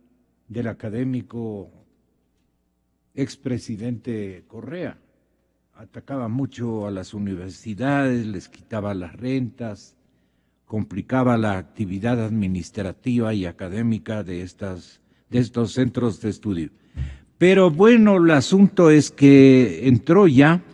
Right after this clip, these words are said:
entró definitivamente, entró la, la doctora Tania Moreno, exactamente,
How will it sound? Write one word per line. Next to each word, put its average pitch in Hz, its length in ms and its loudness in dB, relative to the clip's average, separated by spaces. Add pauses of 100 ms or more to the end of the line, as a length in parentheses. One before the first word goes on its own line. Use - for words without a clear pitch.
(140)
entró 117 580 0
definitivamente, 110 1300 2 (1900)
entró 156 680 0 (680)
la, 98 640 -4 (140)
la 110 260 0
doctora 113 640 -2 (1200)
Tania 117 600 4
Moreno, 110 560 4
exactamente, 104 1080 0